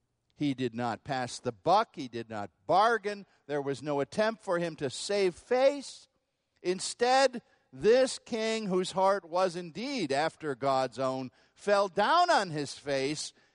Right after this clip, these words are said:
and groaned in a depth of repentance which God's word here offers to us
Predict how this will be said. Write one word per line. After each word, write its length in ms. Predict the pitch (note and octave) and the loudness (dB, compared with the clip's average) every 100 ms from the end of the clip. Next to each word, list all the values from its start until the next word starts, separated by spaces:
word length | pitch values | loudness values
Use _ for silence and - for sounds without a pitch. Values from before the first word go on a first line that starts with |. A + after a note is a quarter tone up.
| - | -6
and 240 | F3+ F3+ | -6 -6
groaned 640 | B2+ D#3+ A#3 C#4 C#4+ C#4+ B3 | -4 2 4 6 4 2 -4
in 240 | G3+ F3+ | -6 -4
a 160 | E3 C#3+ | -4 -4
depth 520 | - G3+ C4 C4 _ | -2 2 2 0 _
of 260 | F3 D#3 C3+ | -4 -2 -2
repentance 680 | C#3+ - G#3+ B3 A3 A3+ - | -4 -2 -2 -2 -2 -4 -4
which 440 | F3 G#3+ - - _ _ _ - | 0 0 -2 -10 _ _ _ -2
God's 360 | F#3+ B3 A3+ | 4 4 2
word 300 | G3 G#3 G#3 | 0 0 0
here 300 | F#3 A3+ A#3 | 0 2 2
offers 560 | G#3 F#3+ G3+ - D#3+ - | 2 2 2 -2 -10 -8
to 200 | E3+ D3 | -4 0
us 240 | C#3 - | 0 0